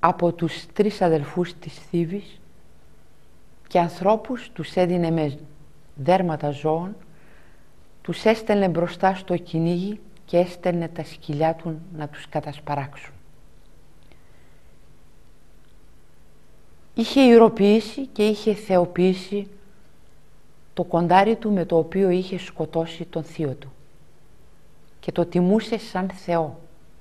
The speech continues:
και έχτισε ναό γι' αυτό το κοντάρι. Η Θήβη υπέφερε πολλά και αποφάσισε να αυτοδικήσει.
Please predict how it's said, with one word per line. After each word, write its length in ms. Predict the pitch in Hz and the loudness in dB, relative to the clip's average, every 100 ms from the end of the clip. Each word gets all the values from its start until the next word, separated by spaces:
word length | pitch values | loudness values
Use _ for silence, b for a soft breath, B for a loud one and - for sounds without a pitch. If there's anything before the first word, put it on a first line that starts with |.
| - - - - | -20 -20 -20 -14
και 120 | - 185 | 2 2
έχτισε 540 | 190 - 180 - 165 | 2 -4 -6 -4 -2
ναό 460 | 156 143 170 196 - - - b b b b b | 0 4 4 4 -4 -16 -20 b b b b b
γι' 140 | 131 151 | -6 -6
αυτό 340 | - - 160 | -6 -4 -4
το 140 | 151 151 | -4 -6
κοντάρι. 540 | 143 135 139 135 110 - - - - - - - - - - - - - - - - | -4 -4 -4 -6 -10 -18 -20 -20 -20 -20 -20 -20 -20 -20 -20 -20 -20 -20 -20 -20 -20
Η 60 | 175 | -20
Θήβη 380 | - 190 165 160 | -8 -4 -2 -2
υπέφερε 560 | 151 165 160 - 156 | -2 -2 -4 -4 -6
πολλά 440 | 151 143 135 127 120 - - - - - - - - - b b b b b - - - - - - - | -6 -8 -8 -10 -14 -18 -20 -20 -20 -20 -20 -20 -20 -20 b b b b b -20 -20 -20 -20 -20 -20 -2
και 120 | 175 | -2
αποφάσισε 800 | 175 156 - 208 220 - - 202 | -2 -10 -6 -6 -6 -16 -12 -6
να 160 | 196 165 | -4 -4
αυτοδικήσει. 880 | - - 165 147 139 139 - - | -8 -6 -4 -4 -6 -10 -10 -18